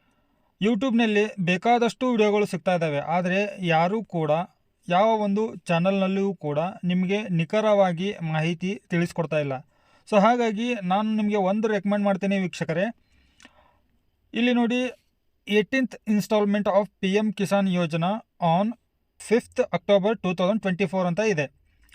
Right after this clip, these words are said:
So ಇದು ಹದಿನೆಂಟನೇ ಇನ್‌ಸ್ಟಾಲ್‌ಮೆಂಟ್ ಇದು, ಆದ್ರೆ ಹತ್ತೊಂಬತ್ತನೇ ಇನ್‌ಸ್ಟಾಲ್‌ಮೆಂಟ್ ಯಾವಾಗ ಬರುತ್ತೆ ಅನ್ನೋದನ್ನ ನೀವು ಖುದ್ದಾಗಿ ಕಂಡು ಹಿಡ್ಕೋಬಹುದು. ಅದು ಹೇಗೆ ಅಂತ ಅನ್ನೋದನ್ನ ನಾನು ನಿಮಗೆ ಈ ವಿಡಿಯೋದಲ್ಲಿ ತಿಳಿಸ್ಕೊಡ್ತಾ ಇದ್ದೇನೆ.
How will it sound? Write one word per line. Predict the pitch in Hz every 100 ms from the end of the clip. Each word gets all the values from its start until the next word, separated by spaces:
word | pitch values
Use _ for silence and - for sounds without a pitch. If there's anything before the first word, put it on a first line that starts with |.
| - _
So | 226
ಇದು | 240 202 214
ಹದಿನೆಂಟನೇ | 208 165 185 233 - 240 226 - _ 202
ಇನ್‌ಸ್ಟಾಲ್‌ಮೆಂಟ್ | 202 208 202 202 175
ಇದು, | 147 165 240 160
ಆದ್ರೆ | 170 165
ಹತ್ತೊಂಬತ್ತನೇ | 202 - - 160 226 214 208 214 220
ಇನ್‌ಸ್ಟಾಲ್‌ಮೆಂಟ್ | 185 - 196 190 180 202
ಯಾವಾಗ | 175 170 208
ಬರುತ್ತೆ | 208 185 180 196
ಅನ್ನೋದನ್ನ | 196 175 185 180 151 170 226 - _ _ 185
ನೀವು | 233 262
ಖುದ್ದಾಗಿ | - 220 226 226 247
ಕಂಡು | 196 202
ಹಿಡ್ಕೋಬಹುದು. | 196 202 180 165 151
ಅದು | 165 175
ಹೇಗೆ | 196 196 226
ಅಂತ | 233 208
ಅನ್ನೋದನ್ನ | 190 190 185 165 214 185
ನಾನು | 180 202
ನಿಮಗೆ | 190 185 226
ಈ | 190 196
ವಿಡಿಯೋದಲ್ಲಿ | 190 175 170 233
ತಿಳಿಸ್ಕೊಡ್ತಾ | 196 180 170 151
ಇದ್ದೇನೆ. | 147 135 123